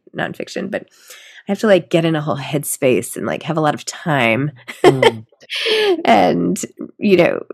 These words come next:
Speaker 1: you have to, like, get into it, you know?
Speaker 2: Mm.
Speaker 1: It's like, and I can do it.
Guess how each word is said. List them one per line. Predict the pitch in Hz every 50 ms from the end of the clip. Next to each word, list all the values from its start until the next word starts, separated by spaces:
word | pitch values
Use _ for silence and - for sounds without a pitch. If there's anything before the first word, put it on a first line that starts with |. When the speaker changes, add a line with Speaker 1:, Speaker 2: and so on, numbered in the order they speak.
| - -
Speaker 1:
you | - - 190
have | 202 208 -
to, | 220
like, | 190 170 -
get | - 180 - - -
into | 170 180 180 175 - 143 82
it, | 60 53 - - _ _ _ -
you | 175 170 160
know? | 156 151 135
Speaker 2:
Mm. | 127 123 123 127
Speaker 1:
It's | - - - -
like, | 160 151 - - - - - - _ _ _ _ _ _ _ _ _ _ _ _ _ _ - - - _ _ _ _ -
and | 185 185 - -
I | 175 185
can | - 190 190
do | 180 202 202 185
it. | 151 104 65 - - _